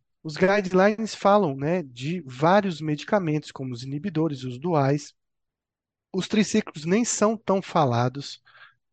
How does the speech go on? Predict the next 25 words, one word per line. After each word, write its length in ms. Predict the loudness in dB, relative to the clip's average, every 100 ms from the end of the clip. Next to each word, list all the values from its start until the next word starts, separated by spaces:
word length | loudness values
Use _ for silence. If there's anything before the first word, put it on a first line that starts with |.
| _
<laughs> 240 | 0 0 0
Os 140 | -4
triciclos 400 | -6 -4 -6 -4
não 160 | -2 0
parecem 320 | 2 2 0
ter 60 | -2
uma 120 | -2
atuação 580 | 0 0 0 -2 -4 -4 -12 -20 _ _
muito 380 | -10 -4 -4 -6
boa 320 | -2 2 4
na 120 | 4 2
ansiedade 460 | 0 -2 -2 -4
social, 460 | -8 -6 -4 -4 -8 -20 -20 -20 _ -2
mas 220 | 0 4
eles 200 | 2 0
podem, 640 | 0 6 6 4 -2 -6 _ _ _ _ _ _ -6
é, 300 | -4 -2 -6
ser 380 | -8 -2 -2
utilizados. 760 | -2 -6 -6 0 2 2 0 -12 _ -20 _ -4
E 80 | 0
os 160 | 2
imaus 640 | 2 4 4 4 2 -6 -16 _ _ _
como 440 | -4 -4 -2 -6 -2
casos, 920 | 2 4 4 0 -6 -8 -10 -16 -18 _ _ _ _ _ _ _ _ _ _ _ _ -2
é, 460 | 2 2 2 -4